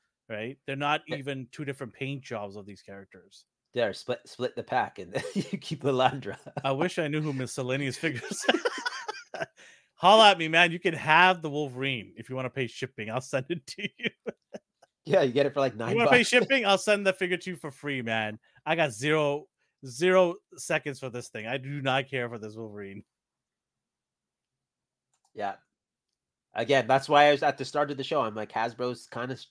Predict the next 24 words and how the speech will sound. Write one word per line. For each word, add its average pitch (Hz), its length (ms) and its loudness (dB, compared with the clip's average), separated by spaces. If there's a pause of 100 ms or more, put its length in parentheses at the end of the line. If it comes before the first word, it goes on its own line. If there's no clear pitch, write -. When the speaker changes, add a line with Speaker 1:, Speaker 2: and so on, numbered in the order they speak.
Speaker 2:
crappy 131 340 -4
Speaker 1:
Yeah. 131 160 2
Speaker 2:
too." 117 140 -4
Like, 104 220 -6 (580)
I'm 110 120 -4
not 127 160 0
even 127 180 -8
Speaker 1:
So 104 40 -16
I 117 240 0
Speaker 2:
denying 208 40 -2
Speaker 1:
gotta, 233 280 4
Speaker 2:
that. 180 60 4
Speaker 1:
like 190 140 4
I 214 40 -2
said, 202 240 0
weave 135 320 -8
through 196 220 -6
the 202 420 2 (100)
landmines. 165 560 -4
You 120 60 -14
gotta 147 200 -6
get 170 180 -10
through 202 140 -6
it. 123 160 -6